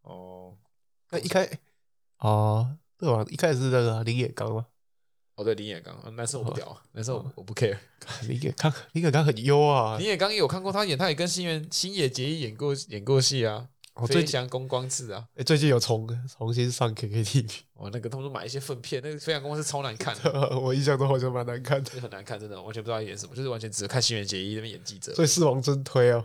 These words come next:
Speaker 2: 你喜欢这种？
Speaker 1: 我蛮推，因为我觉得
Speaker 2: 他算，有点像僵，僵尸片。
Speaker 1: 我觉得有点是，然后又有悬疑，然后又有正妹人气可以看，赞。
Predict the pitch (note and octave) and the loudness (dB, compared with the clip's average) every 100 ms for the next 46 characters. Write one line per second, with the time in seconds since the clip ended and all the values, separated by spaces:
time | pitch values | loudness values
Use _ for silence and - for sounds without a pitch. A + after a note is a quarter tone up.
0 | - D3+ B2+ C3 A#2+ B2+ A#2+ A#2+ B2+ C#3 | -6 -10 0 2 4 4 2 -2 -6 -6
1 | - D3 - G3+ - A2+ F3+ E3+ E3+ D#3+ | -2 0 0 -6 -4 2 2 4 4 4
2 | D3 D3+ D3 C3+ C#3 C3+ B2+ B2 B2 - | 4 4 2 2 2 2 0 2 2 0
3 | _ _ _ _ - G#2 G#2+ A#2 A#2+ F#2+ | _ _ _ _ -6 0 2 2 2 -2
4 | A2+ F#2 A2+ D3 G#2+ - G2+ G#2+ C2+ C2+ | -4 -4 0 2 2 -2 -4 -10 -12 -10
5 | G#2 A2+ G#2 F#2 - A2 G#2 G2+ F#2+ - | -2 0 0 -2 0 0 0 -6 -2 -4
6 | G#2 C#2+ E2 - - F2+ | -4 -10 -12 -10 -6 -6